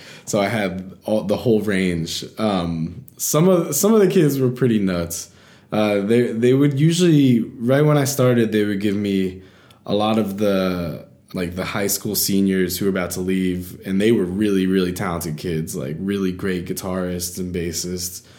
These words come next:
Um, but then as I was there longer, I would get a lot of, like, the Rock one oh one kids and, like, the little, little kids, and those kids, you know, coming in at nine A M on a Saturday and, like,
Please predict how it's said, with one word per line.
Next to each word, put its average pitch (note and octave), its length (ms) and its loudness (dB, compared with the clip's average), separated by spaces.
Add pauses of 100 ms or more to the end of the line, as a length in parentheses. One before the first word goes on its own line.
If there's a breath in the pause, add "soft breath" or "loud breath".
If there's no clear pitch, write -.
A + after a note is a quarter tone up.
(420 loud breath)
Um, F2+ 420 2
but G#2+ 140 0
then B2+ 160 4
as A2 180 2
I A2+ 80 2
was G2+ 160 0
there G2+ 160 2
longer, A#2+ 520 4
I G2+ 140 0
would G2 180 2
get G#2 180 4
a F2+ 60 2
lot F#2 200 2
of, F#2 60 2
like, F2+ 160 0
the G#2 80 0
Rock F#2+ 300 0
one G2 120 -2
oh F#2 80 0
one F#2+ 280 0
kids F2+ 440 -2
and, F2+ 80 -2
like, E2+ 180 -4
the F2+ 80 -2
little, G2 340 2
little G2 240 2
kids, F#2 380 -2
and F#2+ 80 0
those G2 240 2
kids, F#2+ 500 -4 (320 loud breath)
you D3 100 4
know, A#2 120 4
coming D#3 340 6
in D#3 120 6
at A#2+ 160 4
nine A#2+ 320 4
A A#2 180 4
M A2 140 2
on G2+ 120 0
a G#2 40 -2
Saturday G#2 680 -2
and, G#2 100 -4
like, D#2+ 260 -4